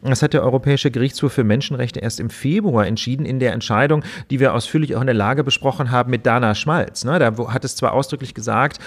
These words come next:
ähm, ähm, oder hat der Gerichtshof ausdrücklich festgehalten, ähm, dass in dem konkreten Fall, ähm, Spanien zwar nicht die Europäische Menschenrechtskonvention verletzt habe, aber, ähm, ganz allgemein, äh, hat der Gerichtshof schon deutlich gemacht, dass Staaten einen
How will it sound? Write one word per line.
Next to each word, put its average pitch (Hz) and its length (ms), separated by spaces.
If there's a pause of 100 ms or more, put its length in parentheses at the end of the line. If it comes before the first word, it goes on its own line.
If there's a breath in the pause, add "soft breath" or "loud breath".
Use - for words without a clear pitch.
(220 loud breath)
ähm, 131 560
ähm, 123 360
oder 113 160
hat 110 120
der 113 60
Gerichtshof 120 340
ausdrücklich 131 500
festgehalten, 131 800 (320 loud breath)
ähm, 120 480 (100)
dass 117 260
in 127 220
dem 123 140
konkreten 117 560
Fall, 95 580
ähm, 117 340
Spanien 127 480
zwar 110 160
nicht 156 240
die 151 60
Europäische 110 500
Menschenrechtskonvention 107 1080
verletzt 101 480
habe, 110 320 (120)
aber, 151 540 (320 loud breath)
ähm, 127 320
ganz 117 200
allgemein, 127 640
äh, 135 140
hat 123 140
der 131 220
Gerichtshof 120 420
schon 185 220
deutlich 117 380
gemacht, 135 260 (240 loud breath)
dass 123 140
Staaten 143 400
einen 120 260